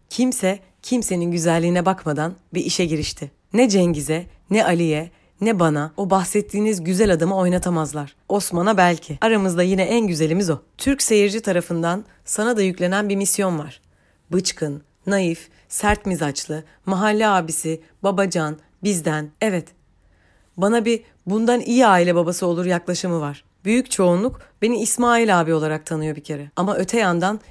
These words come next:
iyi ki sinema ve tiyatro var. Beş yıldır cimri oynuyorum. Dünyanın en ilginç rollerinden biri ve çok zevk alıyorum. Sahnedeyken televizyonda gördüğünüz adamla alakam yok.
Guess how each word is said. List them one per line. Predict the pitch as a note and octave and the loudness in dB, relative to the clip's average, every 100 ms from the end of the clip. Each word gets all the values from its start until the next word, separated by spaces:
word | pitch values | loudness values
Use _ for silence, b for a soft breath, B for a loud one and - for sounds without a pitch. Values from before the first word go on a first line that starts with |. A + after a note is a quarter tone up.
| _ | _
iyi | A#3 A#3 | -6 -4
ki | - | -4
sinema | G3 F#3 F#3+ F#3+ D#3+ | -4 0 0 0 0
ve | F#3 | -2
tiyatro | F#3 F3 E3+ C#3+ C3+ | -2 -4 -4 -8 -10
var. | C#3 - _ _ F#3+ | -12 -20 _ _ 2
Beş | A#3 - | 2 2
yıldır | G3 F#3+ | 0 2
cimri | G3+ F#3 F3+ F3+ | 0 0 2 2
oynuyorum. | E3+ D3+ C#3+ C#3 D3+ | 0 0 -4 -8 -2
Dünyanın | F3+ F3+ F#3 F#3+ F3+ | 0 2 2 0 -2
en | - B3 | 0 0
ilginç | G3+ F#3 F#3+ F3 | 0 0 0 0
rollerinden | F3+ F3 F3 F3+ F#3 F#3+ | 0 2 2 0 -2 -2
biri | E3+ D3+ b b - | -4 -4 b b -6
ve | G3+ | -4
çok | - A#3+ A#3+ | 2 0 2
zevk | F3 D3+ | 0 0
alıyorum. | E3+ D3+ D3+ D3 - | -2 -4 -6 -10 -10
Sahnedeyken | - G#3 G3+ A#3+ C#4 D4 A3+ A3+ - | -2 0 2 4 2 2 0 -2 -4
televizyonda | G#3+ G#3 G#3 G#3 A3+ A#3+ | 0 2 2 2 0 0
gördüğünüz | G#3+ G3+ F#3+ A3 G3+ | 2 2 0 0 0
adamla | G3 G#3+ A3 | 0 0 0
alakam | F#3 G3 G3 G#3 F#3+ | 2 2 0 -2 -2
yok. | D#3 - | -4 -8